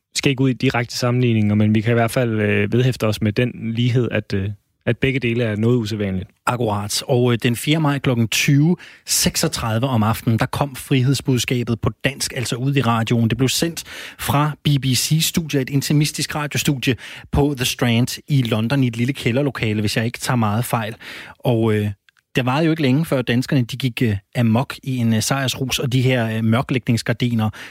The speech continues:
Speaker 2: de, øh, røg ned. Man kan måske huske den scene fra, øh, Matador, hvor, øh, Hans Christian Varnæs, han river mørklægningsgardinerne ned inde i stuen og siger, "Væk med det! Væk med det!" Men, øh,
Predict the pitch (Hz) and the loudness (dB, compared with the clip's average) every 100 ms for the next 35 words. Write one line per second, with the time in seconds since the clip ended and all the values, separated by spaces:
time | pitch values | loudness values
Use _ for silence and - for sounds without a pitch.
0 | - 139 131 113 98 127 135 127 113 110 | -2 2 4 2 2 0 2 0 0 0
1 | 123 - 131 151 131 131 127 - 135 170 | 0 0 -2 -2 -2 -2 -2 0 2 2
2 | - - - - 120 113 113 110 107 104 | 0 -12 -14 -4 0 2 0 0 2 2
3 | 107 110 185 185 117 113 117 110 110 104 | 2 4 2 0 -6 -2 0 2 -2 0
4 | 127 - 123 117 110 117 147 - 131 127 | -2 -2 -2 0 2 2 0 0 2 2
5 | 117 175 220 139 - - 135 135 143 - | 0 0 2 0 -4 -6 -2 -2 -2 -2
6 | 123 - 120 120 113 113 123 131 120 - | -2 -2 0 2 4 4 2 2 0 0
7 | 117 123 117 110 147 208 165 - _ _ | 0 0 -2 -2 -2 -2 -6 -8 _ _
8 | 160 202 131 113 - _ _ _ _ 123 | -2 0 -2 -4 -12 _ _ _ _ 0
9 | 120 117 110 107 | 2 4 4 2